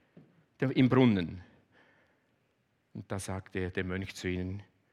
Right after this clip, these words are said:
„Genau so ist es.“ Die Erfahrung der Stille und der Meditation, das ist es. Wenn man lange genug wartet,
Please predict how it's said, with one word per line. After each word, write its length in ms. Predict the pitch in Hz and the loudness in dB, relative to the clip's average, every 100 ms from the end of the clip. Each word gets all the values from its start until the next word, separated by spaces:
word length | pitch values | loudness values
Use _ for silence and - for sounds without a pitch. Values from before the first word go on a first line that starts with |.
| _ _ _ _ - | _ _ _ _ -8
„Genau 320 | 95 92 104 | -4 -4 -4
so 160 | 113 | -6
ist 320 | - 95 - 92 | -8 -10 -10 -12
es.“ 320 | 87 - - _ _ _ _ _ _ _ _ _ _ _ _ _ _ _ _ _ _ _ 107 | -12 -14 -16 _ _ _ _ _ _ _ _ _ _ _ _ _ _ _ _ _ _ _ 0
Die 80 | |
Erfahrung 640 | 104 - 107 117 147 160 170 | 0 2 2 4 2 2 -2
der 120 | 110 | -2
Stille 440 | - - 127 147 | -2 -2 -2 -2
und 140 | 139 120 | -2 2
der 60 | |
Meditation, 880 | 110 107 107 - 98 - 82 82 87 92 - _ _ | 2 2 -2 -6 -6 -6 -6 -6 -8 -10 -16 _ _
das 200 | - 101 | -6 -4
ist 240 | 113 - - | -4 -4 -6
es. 360 | 90 - - - _ - - _ | -8 -10 -16 -20 _ -20 -20 _
Wenn 200 | 110 120 | 2 4
man 180 | 107 104 | 2 2
lange 400 | 101 117 156 156 | 2 2 2 2
genug 360 | 156 139 127 | 0 -2 -2
wartet, 680 | 101 101 117 - 117 - - | 0 0 -2 -6 -10 -12 -20